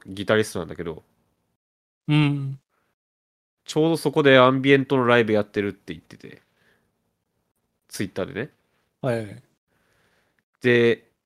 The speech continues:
Speaker 1: あの、ついで見に行ったんですよ。
Speaker 2: おー、研究熱心。
Speaker 1: うん。結構その人の影響も俺はあって。で、そ-、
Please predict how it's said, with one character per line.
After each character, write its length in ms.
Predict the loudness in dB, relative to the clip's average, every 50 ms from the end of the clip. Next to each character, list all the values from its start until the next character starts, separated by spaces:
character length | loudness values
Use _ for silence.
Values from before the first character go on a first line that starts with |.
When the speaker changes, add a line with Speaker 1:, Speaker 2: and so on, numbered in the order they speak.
| _ -4
Speaker 1:
あ 200 | 0 2 2 2
の、 220 | 2 0 -2 -2
つ 160 | -4 -4 -4
い 60 | -2 -2
で 100 | -2 0
見 140 | 0 0
に 80 | 0 0
行 80 | -2 -4
っ 20 |
た 200 | _ -4 -4 -4
ん 40 | -4
で 60 | -6
す 80 | -12 -18
よ。 100 | -18 -20 _ _ _ _ _ _ _ _ _ _ _ _ _ _ _ -8
Speaker 2:
お 420 | 0 4 4 6 6 4 2 0 -2
ー、 20 |
研 240 | -2 -2 0 0 0
究 160 | 2 2 2
熱 160 | 2 2 0
心。 300 | -2 -4 -6 -8 -16 -20 -20 _ _ _ _ _ _ _ _ _ -10
Speaker 1:
う 80 | -6 -4
ん。 300 | -4 -4 -6 -8 -12 -16 _ _ _ _ _ _ _ _ _ _ _ _ _ _ _ _ _ _ _ _ _
結 180 | -4 -4 -2
構 80 | -2 -6
そ 140 | -2 0 2
の 80 | 2
人 160 | 2 0 -2 -2
の 60 | 0
影 200 | 0 0 0 0
響 200 | 0 0 -2 0
も 120 | 0 -4
俺 160 | -4 -4 -4 -4
は 160 | -4 -6 -10 -10
あ 120 | -12 -12
っ 60 | -12
て。 420 | _ _ _ -8 -6 -6 -6 -8 _ _ _ _ _ _ _ _ _ _ _ _
で、 180 | 6 6 6 6
そ-、 340 | 4 0 -2 -2 -2 -4